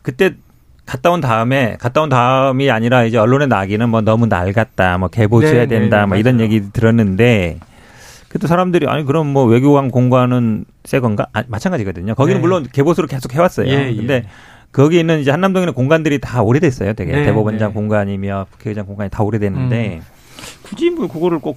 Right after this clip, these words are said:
Speaker 1: 헐었다고 리모델링 하면 되는데
Speaker 2: 네.
Speaker 1: 하면 되잖아요. 어차피 할 거니까. 그때도 좀 사람들이 의아했거든요.
Speaker 2: 어.
Speaker 1: 음, 그리고 지난번에 지금 대통령실 고발할 때도 "아니, 그냥 안 갔으면 안 갔다" 하는 거지. 왜 이렇게
Speaker 2: 예.
Speaker 1: 발끈하지? 이게 발끈하면 사람들이
Speaker 2: 어.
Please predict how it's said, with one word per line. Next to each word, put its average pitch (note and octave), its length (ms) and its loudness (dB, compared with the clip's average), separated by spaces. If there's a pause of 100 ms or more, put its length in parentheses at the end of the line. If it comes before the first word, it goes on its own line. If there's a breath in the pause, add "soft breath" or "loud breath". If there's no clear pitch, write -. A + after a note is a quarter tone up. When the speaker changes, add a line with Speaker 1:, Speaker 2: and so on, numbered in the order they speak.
(120)
Speaker 1:
헐었다고 D3+ 360 0
리모델링 F#3 380 2
하면 C#4 180 0
되는데 F#2+ 380 -2 (140)
Speaker 2:
네. A2 240 -8
Speaker 1:
하면 B3 200 -2
되잖아요. G2+ 340 -4
어차피 F#2+ 300 -10
할 C#3 160 -6
거니까. F2+ 640 -10 (640 soft breath)
그때도 G3+ 300 -2
좀 D#3+ 120 0
사람들이 D#3 380 0
의아했거든요. C#3+ 640 0
Speaker 2:
어. A2 360 -8
Speaker 1:
음, E2+ 340 -14 (100)
그리고 A2+ 400 -10 (560 soft breath)
지난번에 A2 460 -2
지금 F#2+ 180 -10
대통령실 A#2+ 440 0
고발할 B2 440 0
때도 C#3 340 -6 (460 loud breath)
"아니, G3 180 -6
그냥 F3 460 -6
안 C#3 180 -6
갔으면 E3+ 240 -6
안 A2+ 100 -2
갔다" C3 260 -2
하는 D3 160 -4
거지. G#2 240 -6
왜 G2+ 100 -4
이렇게 C#3 220 0
Speaker 2:
예. B2 40 -4
Speaker 1:
발끈하지? A#2 600 -6 (180)
이게 B2+ 100 -6
발끈하면 G3 480 0
사람들이 D#3 680 0
Speaker 2:
어. A#2 320 -6